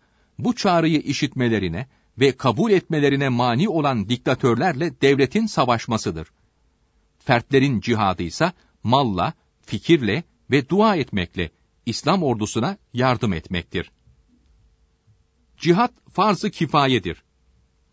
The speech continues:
Kur'an-ı Kerim'de mealen buyruluyor ki,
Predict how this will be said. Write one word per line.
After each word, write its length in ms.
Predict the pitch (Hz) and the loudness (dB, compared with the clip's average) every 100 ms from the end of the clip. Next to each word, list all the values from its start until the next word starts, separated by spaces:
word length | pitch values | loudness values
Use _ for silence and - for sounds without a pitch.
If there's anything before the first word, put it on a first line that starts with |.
| _ _ _ - - _ | _ _ _ -20 -20 _
Kur'an-ı 380 | - 220 262 233 | -2 0 0 0
Kerim'de 420 | 220 202 196 196 | 2 2 2 2
mealen 680 | 175 180 185 175 170 156 135 | 2 2 2 2 0 -2 2
buyruluyor 480 | 151 151 139 190 - | 4 4 4 2 2
ki, 240 | - 82 | -4 -8